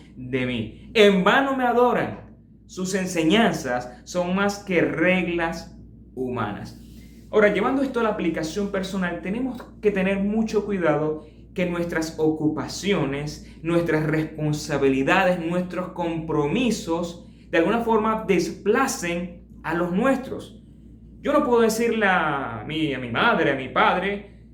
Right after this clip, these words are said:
"Papá, no te puedo ayudar porque este dinero o esta situación la tengo dedicada a algo". Y de alguna forma se hace una constante. "Papá, no puedo ayudarte porque estoy comprometido. Papá, no puedo atenderte porque estoy haciendo esto". Muchas veces nosotros estamos sumergidos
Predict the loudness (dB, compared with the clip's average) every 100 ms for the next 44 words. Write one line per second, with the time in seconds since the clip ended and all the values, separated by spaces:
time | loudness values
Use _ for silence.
0 | -20 -6 -2 2 2 2 2 2 4 4
1 | 4 4 2 0 0 2 2 0 -2 -2
2 | 0 4 4 6 2 2 2 2 0 -4
3 | -4 -2 -2 -2 -2 2 2 0 0 4
4 | 4 6 2 2 4 4 2 0 -4 -8
5 | -16 -20 -20 -20 -20 -20 -10 -6 4 6
6 | 6 2 0 0 0 -2 -2 0 0 0
7 | -2 -2 -4 -4 -4 -2 -2 -4 -6 -8
8 | -10 -4 4 4 4 2 2 4 4 4
9 | 2 0 0 -2 -4 -4 -4 -4 -2 -2
10 | -2 -4 -2 0 2 2 2 0 0 2
11 | 2 2 0 0 0 0 -2 -4 -4 -2
12 | -2 -2 -2 -2 -2 -2 -4 -4 -4 -2
13 | -2 -2 -2 -2 -2 -2 -4 -4 -4 -2
14 | -2 -2 0 0 -2 -4 -2 0 0 -4